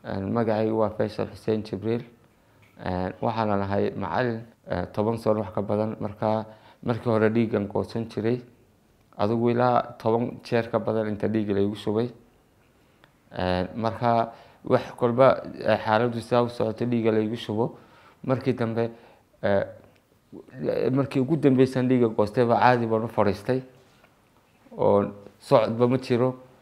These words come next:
Gacmihii, ga-, socod, gacmihii kama socon karo. Gacmihiina si fiican uma shaqaynayaan. Waxaan nahay macallin. Muddo adigu ilaa toban sano imka macallin baan ahaa. Intii aan shaqaynayna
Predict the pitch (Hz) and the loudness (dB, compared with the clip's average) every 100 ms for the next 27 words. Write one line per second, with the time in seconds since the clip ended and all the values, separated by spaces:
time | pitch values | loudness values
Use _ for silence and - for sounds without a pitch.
0 | _ _ _ _ _ _ 95 101 117 127 | _ _ _ _ _ _ 4 4 4 4
1 | 113 104 107 107 107 110 110 131 127 - | 4 4 0 0 0 2 0 0 0 0
2 | 107 120 123 131 127 123 120 113 120 127 | 4 4 6 4 4 0 0 -2 0 2
3 | 123 120 - - - _ _ - 98 107 | 2 2 -2 -18 -20 _ _ 2 4 6
4 | 127 127 120 135 - 117 117 120 120 113 | 4 4 2 -2 -2 0 0 -2 -4 0
5 | 117 113 110 120 117 - - _ _ _ | 0 0 0 -2 -4 -12 -20 _ _ _
6 | _ _ _ _ 120 123 120 117 113 113 | _ _ _ _ 0 2 2 0 0 2
7 | 110 101 127 127 127 - _ _ _ - | 2 2 2 2 -2 -10 _ _ _ -20
8 | _ - 107 120 123 117 127 120 120 123 | _ -4 0 6 6 6 4 4 4 4
9 | 120 120 123 123 120 117 113 110 110 107 | 2 0 0 0 0 0 0 -2 0 2
10 | 113 110 104 101 117 107 - - - _ | 0 0 -2 -2 -2 -2 -4 -12 -20 _
11 | _ 139 139 139 143 135 123 123 117 - | _ 0 0 2 2 4 2 0 -2 -8
12 | - - 123 139 143 139 131 | -20 -8 2 4 6 6 4